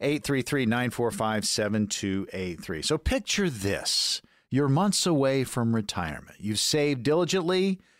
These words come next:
You feel prepared. You're counting down the days until you enter in this brand new phase of life. But where's your monthly income gonna come from?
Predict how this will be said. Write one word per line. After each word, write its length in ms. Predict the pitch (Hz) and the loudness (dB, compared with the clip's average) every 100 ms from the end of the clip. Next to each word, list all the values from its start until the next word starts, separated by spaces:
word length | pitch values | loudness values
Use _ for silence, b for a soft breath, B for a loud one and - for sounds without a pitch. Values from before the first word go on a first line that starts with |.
| b | b
You 100 | 95 | -6
feel 300 | 90 110 92 | -2 -2 -2
prepared. 880 | - 90 - 165 170 175 175 170 156 B B B | -4 -6 -2 0 2 2 2 2 0 B B B
You're 120 | 92 | -8
counting 440 | - 147 131 131 117 | -4 -2 0 2 2
down 300 | 123 113 104 | 2 2 0
the 80 | 92 | 0
days 580 | 98 165 175 170 156 | 0 2 2 4 2
until 300 | 127 107 120 | 2 0 0
you 160 | 104 104 | 0 0
enter 220 | 147 151 | 0 0
in 180 | 131 127 | 2 2
this 260 | 110 92 - | 2 0 -4
brand 540 | - 95 143 156 143 | -6 -2 0 2 2
new 160 | 135 127 | 2 0
phase 400 | - 104 104 101 | -2 0 0 -2
of 140 | 87 | -4
life. 260 | 85 76 - - | -4 -6 -8 -4
But 640 | 214 185 139 - - - _ _ _ _ _ _ - | 0 0 -2 -2 -6 -8 _ _ _ _ _ _ -8
where's 640 | 92 107 107 117 151 147 | -2 0 0 0 0 0
your 120 | 196 | 2
monthly 480 | 170 127 127 - 175 | 4 2 0 0 -2
income 640 | 170 220 240 - 123 143 | 0 0 2 2 2 2
gonna 220 | 127 139 | 2 0
come 260 | 165 226 262 | 0 0 0
from? 400 | 220 156 95 | 0 0 -2